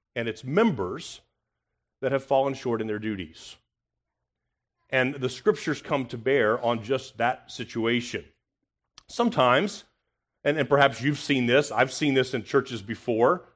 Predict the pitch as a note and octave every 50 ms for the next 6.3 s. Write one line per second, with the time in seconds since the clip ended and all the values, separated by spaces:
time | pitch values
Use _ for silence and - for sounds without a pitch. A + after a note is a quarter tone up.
0 | _ - G#2+ G#2+ A2 - C3+ A2 G2 F#2+ A2 C#3 - - - B2+ A2+ G#2+ G#2+ -
1 | - _ _ _ _ _ _ _ _ _ - C#3+ A#2+ B2 B2 B2+ C#3+ C3 - -
2 | - C3 B2+ A#2+ A#2 A2+ G#2 - - _ _ - A2+ - D#3 - - - _ _
3 | _ - - - - C3 C#3 C#3+ C3 B2 C3+ C#3 D3 B2+ A#2+ C#3 C#3+ - C3+ A2+
4 | A#2 A#2 G#2+ - - G2+ E2+ D2+ - _ _ _ _ _ _ _ _ _ - E3+
5 | - B3 C4 B3+ F3+ D#3+ F3 - - D3+ C#3 - - D#3 C#3+ C#3 C#3+ C#3 C3+ B2+
6 | G#2+ D#2 - - - -